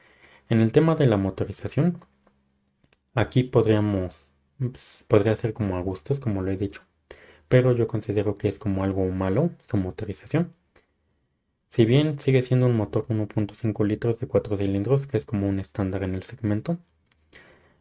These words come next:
lo que veo malo es que los hacen cada vez menos potentes. Ya cada vez los quieren hacer como citadinos, que ahorran un montón de gasolina.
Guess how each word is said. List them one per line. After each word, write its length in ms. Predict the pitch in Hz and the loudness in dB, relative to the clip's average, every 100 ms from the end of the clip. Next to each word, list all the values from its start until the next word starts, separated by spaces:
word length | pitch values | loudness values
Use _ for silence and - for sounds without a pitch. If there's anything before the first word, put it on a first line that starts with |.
| _ | _
lo 140 | 113 - | 0 4
que 120 | 113 | 4
veo 220 | 117 117 | 6 4
malo 340 | 117 117 117 | 4 2 2
es 160 | 110 107 | 0 -2
que 460 | - 107 95 90 82 _ _ _ _ _ _ _ | -2 0 0 -4 -12 _ _ _ _ _ _ _
los 320 | 139 107 - | 2 2 2
hacen 240 | 110 110 | -4 -4
cada 200 | 104 104 | -2 0
vez 180 | 104 104 | 2 2
menos 480 | 104 104 98 - - | 2 0 -2 -8 -20
potentes. 640 | - 98 113 110 - - _ _ _ _ _ _ _ | -4 -2 0 -2 -6 -20 _ _ _ _ _ _ _
Ya 360 | 113 104 101 98 | 2 2 2 -4
cada 220 | - 107 | 0 2
vez 160 | 101 101 | 2 0
los 180 | 98 90 | -2 -4
quieren 220 | - 101 | -4 -2
hacer 240 | 92 107 | -4 -6
como 260 | - 95 90 | -6 -6 -6
citadinos, 760 | - - 98 95 135 127 123 | -10 -8 -4 2 4 4 2
que 460 | - 104 95 90 90 90 _ | -6 -6 -6 -8 -12 -16 _
ahorran 360 | 104 101 104 101 | 0 2 0 -2
un 100 | 101 | -2
montón 260 | 98 101 | -4 -2
de 80 | 98 | -2
gasolina. 560 | 98 98 110 113 139 | -2 -2 0 2 0